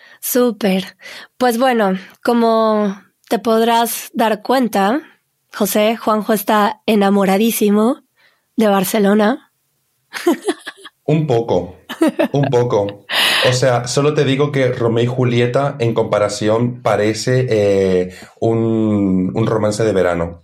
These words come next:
Speaker 2: <laughs>
Speaker 1: Entonces, yo tengo que grabar un episodio con Juanjo acerca de Barcelona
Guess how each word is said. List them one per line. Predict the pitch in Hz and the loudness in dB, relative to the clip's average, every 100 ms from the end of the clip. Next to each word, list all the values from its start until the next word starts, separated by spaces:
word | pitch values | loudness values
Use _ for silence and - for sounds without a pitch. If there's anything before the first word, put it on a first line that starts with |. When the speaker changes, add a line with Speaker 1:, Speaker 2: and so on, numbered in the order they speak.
| - | -6
Speaker 2:
<laughs> | 233 311 - 339 - - - - - - - - - | -2 -2 -2 -4 -4 -14 -16 -10 -6 -4 -4 -4 -4
Speaker 1:
Entonces, | - 240 233 311 311 339 302 - | -2 -2 0 0 2 0 -2 -2
yo | 226 294 | 0 0
tengo | 302 285 | 0 0
que | 277 214 | 0 0
grabar | 202 202 214 214 - | 0 2 0 0 -2
un | 247 | 0
episodio | 226 208 208 220 208 214 208 | 0 0 -2 0 2 0 0
con | 208 196 | -2 -2
Juanjo | - 214 214 226 220 226 - | -2 -2 -2 0 0 0 -4
acerca | 220 208 214 214 214 | -6 -2 -2 -2 0
de | 208 196 | 2 2
Barcelona | 196 190 208 220 226 220 214 | 0 0 0 2 2 2 0